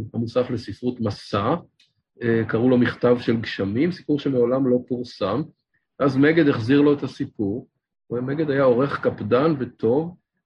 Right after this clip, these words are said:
ואמר ליהושע, "סיפור יפה, אבל איך אפשר לכתוב בחיקוי כל כך שלם של עגנון?" אז יהושע אומר, "אני בכלל לא הרגשתי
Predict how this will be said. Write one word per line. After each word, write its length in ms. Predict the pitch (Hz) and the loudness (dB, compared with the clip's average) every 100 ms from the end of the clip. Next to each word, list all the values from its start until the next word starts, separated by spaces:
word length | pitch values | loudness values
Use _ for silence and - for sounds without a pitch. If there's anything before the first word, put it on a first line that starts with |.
| _ | _
ואמר 380 | 113 117 131 147 | -4 -2 -2 0
ליהושע, 960 | 147 151 147 147 - - 233 190 170 | 2 2 0 -4 -10 -4 -2 -2 -4
"סיפור 400 | 165 147 143 220 | -4 -6 -2 -2
יפה, 380 | 226 220 - 233 | -2 -6 -4 -2
אבל 160 | 160 123 | 0 0
איך 240 | - 196 - | -2 -4 -8
אפשר 320 | - 160 165 | -6 0 0
לכתוב 560 | 175 - - 123 127 - _ _ - | 0 -4 2 2 2 -8 _ _ -4
בחיקוי 640 | 123 - 143 - 156 185 | -2 2 0 4 4 4
כל 220 | - 190 - | 2 -4 -2
כך 220 | 127 - | -4 -4
שלם 460 | - 156 117 104 | -2 0 2 0
של 220 | 98 127 135 | -4 -6 -6
עגנון?" 560 | 151 180 240 185 110 - _ _ _ _ 123 | -6 0 2 2 0 -6 _ _ _ _ -8
אז 140 | 123 | 0
יהושע 300 | 131 120 156 | 0 0 0
אומר, 300 | 156 160 175 | 2 2 2
"אני 80 | 135 | 2
בכלל 280 | 117 120 113 | 0 0 2
לא 100 | 127 | 2
הרגשתי 720 | 123 147 226 226 - 120 101 | 2 0 -2 -4 -8 -8 -8